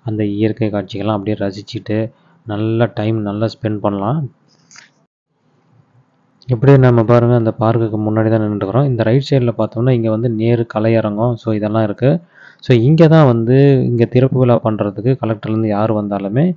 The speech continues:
so, இந்த, இந்த கலையரங்கத்துக்கு உள்ள போய் தான் வந்து இங்க வந்து திறப்பு விழா பண்ணுவாங்க. அதே போல நிறைவு விழாக்கும் இங்க தான் வந்து பண்ணுவாங்க. அது வந்து,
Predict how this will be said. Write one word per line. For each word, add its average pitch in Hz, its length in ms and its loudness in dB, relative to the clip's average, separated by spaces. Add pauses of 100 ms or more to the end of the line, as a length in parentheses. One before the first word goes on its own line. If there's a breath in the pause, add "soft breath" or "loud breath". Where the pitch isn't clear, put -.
(120)
so, - 220 -6
இந்த, 120 260 -2 (1120 loud breath)
இந்த 113 220 -2
கலையரங்கத்துக்கு 110 680 -2
உள்ள 120 260 0
போய் 107 260 -2
தான் 127 240 0
வந்து 113 260 0
இங்க 104 180 -4
வந்து 104 200 -6
திறப்பு 107 260 -4
விழா 104 180 -2
பண்ணுவாங்க. 101 440 -4
அதே 123 220 2
போல 117 260 -2
நிறைவு 131 380 4
விழாக்கும் 117 400 0
இங்க 110 180 -2
தான் 113 140 0
வந்து 107 180 -4
பண்ணுவாங்க. 104 500 -4
அது 127 160 2
வந்து, 123 220 0